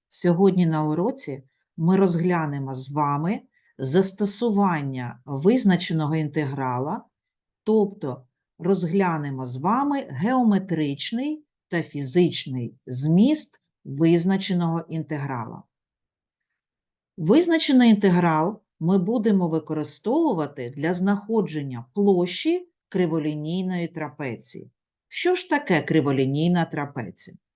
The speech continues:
Нехай на проміжку від А до Б, осі абсцис, задано неперервну функцію y дорівнює f від x,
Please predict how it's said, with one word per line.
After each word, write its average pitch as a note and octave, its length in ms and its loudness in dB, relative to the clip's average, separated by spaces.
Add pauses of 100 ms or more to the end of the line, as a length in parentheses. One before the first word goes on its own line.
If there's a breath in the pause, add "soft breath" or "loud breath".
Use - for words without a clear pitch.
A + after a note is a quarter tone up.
(600)
Нехай G3 380 4
на D#4 100 4
проміжку G#3 640 6
від D3+ 260 0
А A#3+ 200 0
до F#3+ 180 0
Б, D3 380 -4 (640)
осі F3+ 380 0
абсцис, E3+ 720 -4 (300)
задано B3+ 840 0
неперервну E3+ 960 -2
функцію D#3+ 880 -4
y A3+ 460 -2
дорівнює A3 680 0 (100)
f G3+ 300 -6
від F#3+ 300 -6
x, G3 240 -2